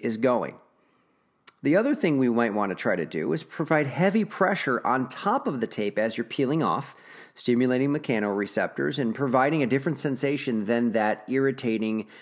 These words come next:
pull that we're getting. We always want to pull in the direction of hair growth as well if hair is present on the area that you're taping. But could we make the glue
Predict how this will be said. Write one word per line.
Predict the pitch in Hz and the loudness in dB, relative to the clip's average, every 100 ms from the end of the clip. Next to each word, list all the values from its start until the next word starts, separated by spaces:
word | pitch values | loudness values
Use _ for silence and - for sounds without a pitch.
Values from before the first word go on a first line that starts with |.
| - | -20
pull | - - 202 131 95 107 - - | -8 0 2 2 0 -4 -12 0
that | 131 | 2
we're | 120 120 | 2 0
getting. | 104 123 82 - - _ _ _ - | 2 2 0 -4 -16 _ _ _ -2
We | 131 | 2
always | 151 196 233 | 4 4 2
want | 196 190 | 2 0
to | |
pull | 180 - 156 143 - | 0 2 4 2 0
in | 151 165 | 0 2
the | 180 | 2
direction | 175 135 120 123 - - 123 120 - | 2 2 2 0 -2 -4 -4 -4 -2
of | 120 120 113 | 0 2 0
hair | 110 - 185 190 | -2 -2 0 2
growth | 120 98 101 | 2 0 0
as | 101 101 | -4 -2
well | 95 170 123 101 | 0 2 2 2
if | 131 156 | 0 -2
hair | 123 120 | 0 2
is | 117 | 0
present | - 113 104 107 - | -2 -2 0 -2 -4
on | 95 98 104 | -2 0 -2
the | 107 | -4
area | 78 87 90 92 87 - _ - | -4 -2 -2 -2 -4 -10 _ -6
that | 92 - | -4 -2
you're | 85 | -4
taping. | 95 - 143 139 - - _ - - - - _ - | -4 -2 -2 -4 -8 -12 _ -20 -20 -20 -20 _ 0
But | 160 156 - | 0 0 -2
could | - 185 | 2 4
we | 226 214 | 4 4
make | 180 202 208 165 | 4 2 0 0
the | |
glue | 147 117 143 180 143 120 147 | 2 2 4 4 4 2 -2